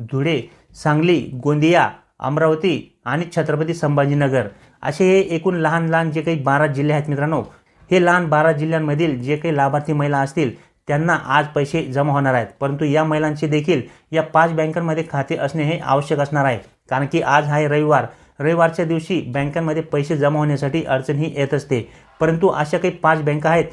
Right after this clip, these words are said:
की ज्यांच्यामध्ये कुठल्याही प्रकारचे पैसे रविवारच्या दिवशी देखील जमा होत असतात. त्या बँकांमध्ये जर तुमचे खाते असेल आणि तुम्ही या जिल्ह्यांमधून असाल तर तुम्हाला आज दहावे हप्त्याचे पैसे चार वाजेपासून मिळतील. तर त्या बँका नेमक्या कोणत्या आहेत याविषयी देखील आपण या ठिकाणी जाणून घेऊया.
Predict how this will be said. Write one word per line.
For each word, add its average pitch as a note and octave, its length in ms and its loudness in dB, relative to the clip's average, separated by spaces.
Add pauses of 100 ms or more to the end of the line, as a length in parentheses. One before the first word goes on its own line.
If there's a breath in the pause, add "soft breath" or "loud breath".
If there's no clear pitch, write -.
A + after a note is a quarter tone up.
(240 loud breath)
की D3 60 -6
ज्यांच्यामध्ये D#3+ 580 -2
कुठल्याही D#3+ 380 -2
प्रकारचे D3+ 400 -2
पैसे D3+ 400 -2 (320 loud breath)
रविवारच्या D#3 460 2
दिवशी D3+ 280 -2
देखील D3+ 320 -2
जमा D3 240 0
होत D3 160 0
असतात. C#3 280 0 (340 loud breath)
त्या E3+ 100 0
बँकांमध्ये D#3+ 600 -2
जर E3 100 0
तुमचे D3+ 380 -4
खाते C3 220 -2
असेल C#3 360 0 (180)
आणि C3+ 140 -2 (120)
तुम्ही E3 260 0
या D#3 120 2
जिल्ह्यांमधून D#3 680 0
असाल C3 360 0 (340 soft breath)
तर F#3 60 0
तुम्हाला E3 340 0 (120)
आज D3 200 0
दहावे C#3+ 280 0
हप्त्याचे C#3+ 340 -4
पैसे C#3+ 340 -4
चार C#3+ 260 0
वाजेपासून C#3 460 0
मिळतील. C3+ 420 -2 (240)
तर D#3+ 140 4
त्या F#3 100 4
बँका D#3+ 360 2
नेमक्या F3 300 0
कोणत्या D#3 360 0
आहेत F3 120 2 (220)
याविषयी D#3+ 400 2
देखील D#3+ 240 2
आपण D#3 220 0
या D#3 120 0
ठिकाणी D3+ 320 -2
जाणून C#3 280 0
घेऊया. C3 260 0